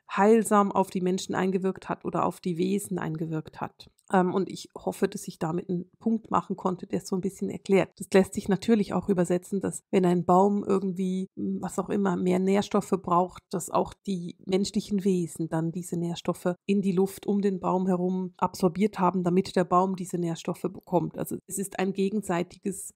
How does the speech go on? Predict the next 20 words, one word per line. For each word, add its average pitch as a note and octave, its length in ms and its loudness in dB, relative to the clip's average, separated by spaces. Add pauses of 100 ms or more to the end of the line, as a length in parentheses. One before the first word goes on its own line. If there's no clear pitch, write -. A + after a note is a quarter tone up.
(120)
Geben F#3+ 460 2
und G3 220 -2
Nehmen, F#3+ 520 0
weil E3+ 240 -4
das - 240 -4
ist - 280 -6
einfach F#3 300 -8
in G3 180 -2
Lemurien F#3 680 -2
so. D#3 480 -6
Es - 120 -8
ist - 200 -6
ein F#3+ 140 0
gegenseitiges F#3+ 1000 -4
Geben G3 540 0
und E3+ 220 -8
Nehmen. E3 500 -4 (200)
Lemurien A3+ 760 4
hat G#3 200 -4
einen G#3 400 0